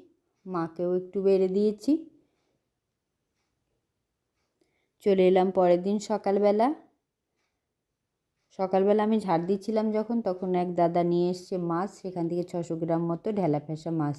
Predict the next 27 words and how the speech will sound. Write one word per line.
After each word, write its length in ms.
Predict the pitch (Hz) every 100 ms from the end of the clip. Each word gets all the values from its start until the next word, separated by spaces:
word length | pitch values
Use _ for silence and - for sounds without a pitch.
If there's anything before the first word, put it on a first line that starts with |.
| -
নিয়ে 200 | 156 147
নিয়েছি। 380 | 143 143 143 160 160 _ _ _ _ _
আর 80 | 165 165
কর্তা 360 | 170 170 - 190
এনেছে 420 | 190 190 196 208 190
আমার 220 | 190 185 190 - _ _ _ _ -
কাঁচা 300 | 180 180 180
লঙ্কা, 460 | 165 175 202 208 240 254
বসে 260 | 202 196 185
বসে 240 | 185 214
বোটা 280 | 196 180 180
ছাড়িয়ে 380 | 175 196 202 208
দিচ্ছে। 400 | 196 202 - 233 302 -
আর 160 | 160 170
আমি 200 | 180 185
করেছি 360 | 180 180 175 185
এখানে 260 | 185 180 180
গরম 320 | 170 165 170 175
গরম 300 | 175 175 170
রুটি। 340 | 170 175 175 233 269 _ _ _ _ _
আজ 160 | 185 185 180
রুটির 380 | 196 190 - -
সাথে 200 | 226 208
আমি 160 | 220 214
কিচ্ছু 380 | 233 220 - 233
করব 280 | 151 139 139
না। 180 | 139 135